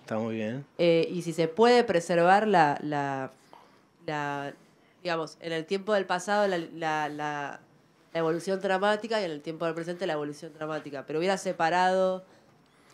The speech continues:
Speaker 2: un, por lo menos por una
Speaker 1: O hacía así.
Speaker 2: semana cada unidad, digamos,
Speaker 1: Pero
Speaker 2: ¿no?
Speaker 1: filmás todos los capítulos, el capítulo uno, pasado, presente, junto.
Speaker 2: No, no, no, no, no.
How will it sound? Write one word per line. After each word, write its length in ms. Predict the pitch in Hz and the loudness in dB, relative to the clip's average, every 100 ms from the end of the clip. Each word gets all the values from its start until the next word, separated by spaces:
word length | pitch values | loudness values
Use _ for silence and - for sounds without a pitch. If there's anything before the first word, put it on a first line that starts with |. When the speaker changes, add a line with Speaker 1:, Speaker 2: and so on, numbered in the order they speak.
| - - _ _ _ | -20 -20 _ _ _
Speaker 2:
un, 160 | 185 185 | -10 -10
por 260 | - 156 | -6 -4
lo 80 | 165 | -2
menos 180 | 180 196 | 0 -2
por 140 | 190 185 | -2 -2
una 140 | 185 | 4
Speaker 1:
O 100 | 147 | 10
hacía 200 | 143 160 | 10 10
así. 100 | 202 220 | 8 8
Speaker 2:
semana 240 | 220 165 | 4 2
cada 320 | - 185 185 | 4 6 6
unidad, 440 | 180 175 180 175 156 | 4 2 4 6 4
digamos, 200 | 151 143 | 2 6
Speaker 1:
Pero 220 | 139 139 | 8 8
Speaker 2:
¿no? 380 | 147 143 - - | 4 -2 -6 -16
Speaker 1:
filmás 520 | - 139 143 180 180 | 0 4 10 10 10
todos 200 | 190 185 | 8 8
los 140 | 175 - | 8 10
capítulos, 1000 | 147 139 180 170 156 147 139 131 - - | 8 8 4 6 8 10 10 8 2 -4
el 120 | 131 | 8
capítulo 540 | 147 151 190 185 175 | 10 10 8 10 12
uno, 300 | 196 220 196 | 12 12 10
pasado, 420 | - 190 196 202 156 | 10 8 10 10 10
presente, 600 | 156 - 190 190 160 147 | 6 6 6 6 4 2
junto. 760 | - 208 220 214 214 214 202 - - - _ _ - | 6 6 6 6 4 4 2 -6 -20 -20 _ _ 0
Speaker 2:
No, 380 | 175 202 196 170 | 6 8 8 8
no, 340 | 165 175 175 | 4 4 4
no, 300 | 165 175 170 | 4 2 0
no, 300 | 160 165 160 | -2 -4 -4
no. 300 | 151 156 156 | -6 -8 -8